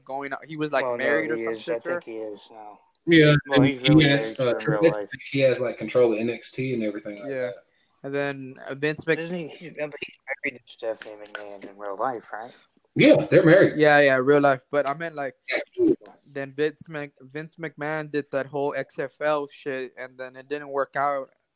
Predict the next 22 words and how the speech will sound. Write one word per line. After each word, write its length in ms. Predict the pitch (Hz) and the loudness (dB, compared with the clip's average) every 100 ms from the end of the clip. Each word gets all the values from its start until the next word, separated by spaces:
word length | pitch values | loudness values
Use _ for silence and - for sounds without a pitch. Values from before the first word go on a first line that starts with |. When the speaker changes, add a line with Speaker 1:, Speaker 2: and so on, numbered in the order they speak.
| _ _ | _ _
Speaker 1:
so 240 | _ - 131 | _ -10 -8
he 140 | 143 | -8
sold 260 | - 139 135 | -8 -6 -6
it 100 | - | -8
to 80 | 135 | -10
The 120 | 120 | -6
Rock. 320 | 123 135 127 _ - | -2 -2 -4 _ -20
And 200 | - 127 | -18 -14
I, 240 | 127 139 143 143 _ _ _ _ _ | -6 -4 -4 -8 _ _ _ _ _
I 120 | 151 | -12
trust 320 | 156 208 190 | -8 -10 -8
The 100 | 175 | -8
Rock, 340 | 151 151 143 _ | -6 -6 -8 _
you 80 | 135 | -16
know. 220 | 135 139 - | -14 -16 -10
Hopefully 340 | 147 - 170 | -10 -8 -10
he 100 | 160 | -10
could, 180 | - 151 | -4 -2
uh, 160 | 135 | -2
make 300 | 123 127 139 | -6 -10 -8
it 80 | 151 | -6
interesting 500 | 143 - 131 _ 117 | -8 -12 -20 _ -20